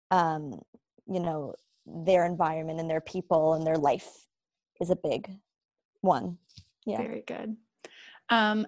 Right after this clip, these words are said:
Speaker 2: okay, what do you love most about your body? Body.
Speaker 1: Ooh.
Speaker 2: <laughs>
Speaker 1: Um, we will so get into this on another episode, but
Speaker 2: Mm-hmm.
Speaker 1: I, um, I think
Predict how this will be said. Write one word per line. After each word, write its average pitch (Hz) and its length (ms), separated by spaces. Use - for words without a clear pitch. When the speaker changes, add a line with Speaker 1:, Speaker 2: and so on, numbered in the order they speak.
Speaker 2:
okay, 233 280
what 214 160
do 233 100
you 233 60
love 214 160
most 190 260
about 202 160
your 196 220
body? 226 600
Body. - 920
Speaker 1:
Ooh. 311 600
Speaker 2:
<laughs> - 60
Speaker 1:
Um, 240 480
we 247 100
will 240 160
so 226 340
get 220 140
into 220 340
this 220 280
on 220 140
another 208 300
episode, 208 640
but 208 320
Speaker 2:
Mm-hmm. 214 180
Speaker 1:
I, 220 680
um, 202 560
I 214 140
think 220 320